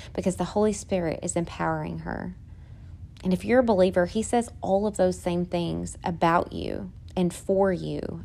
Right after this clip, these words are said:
as your advocate. If we believe that we're unqualified, then we're already defeated before we even begin. It brings tears to my eyes, honestly, you guys, to think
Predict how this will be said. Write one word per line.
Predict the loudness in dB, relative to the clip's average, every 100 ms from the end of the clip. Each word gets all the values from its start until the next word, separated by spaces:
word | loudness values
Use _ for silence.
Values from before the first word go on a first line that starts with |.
| -4
as | -2 0
your | 2 2 2
advocate. | 0 -2 -6 -6 -8 -12 -18 -16 -16 -16 -18 -18 -18 -18 -12 -6
If | 4
we | 6
believe | 8 6 6
that | 4 4
we're | 4
unqualified, | 2 4 6 6 6 4 4 0 -8 -16 -16 -18 -18 -16 -4
then | 2
we're | 4 4
already | 4 4 2
defeated | 0 -2 0 -2 0
before | 0 0 0
we | -2
even | -2 -4
begin. | -4 -6 -6 -6 -6 -10 -16 -16 -16 -16 -18 -6
It | -2 2
brings | 4 2 -2
tears | -6 0 2 2
to | 0
my | 0 0
eyes, | 0 0 -2
honestly, | 0 2 2 0 -2
you | 0
guys, | 0 0 0 0
to | -2
think | 0 0 -2